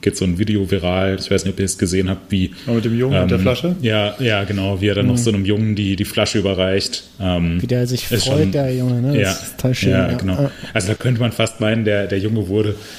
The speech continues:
Speaker 1: wurde vorher noch gecastet und vom Team dahingestellt und, äh, es wäre so Teil von einem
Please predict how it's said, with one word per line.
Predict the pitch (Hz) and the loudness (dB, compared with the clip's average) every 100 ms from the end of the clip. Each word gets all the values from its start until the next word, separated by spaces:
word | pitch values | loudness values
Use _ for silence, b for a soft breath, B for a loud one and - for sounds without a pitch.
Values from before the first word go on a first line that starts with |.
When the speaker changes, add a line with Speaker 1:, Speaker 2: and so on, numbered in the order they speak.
| B B - | B B -2
Speaker 1:
wurde | 98 | 0
vorher | - 110 113 | 2 0 0
noch | 107 | -2
gecastet | - - 95 101 - 101 | -6 -4 -2 -2 -2 -2
und | 95 | -2
vom | - 92 92 | 0 -2 0
Team | - 98 | -2 0
dahingestellt | 95 95 104 98 - 95 98 92 | 0 0 0 -2 -2 0 0 -2
und, | 90 85 - | -4 -4 -4
äh, | 92 87 90 | -2 0 0
es | 87 | 0
wäre | 95 90 | 0 0
so | 92 85 B B B B B - | -2 -4 B B B B B -6
Teil | - 98 | 0 0
von | 104 - 95 | 0 0 0
einem | 92 92 | 0 -2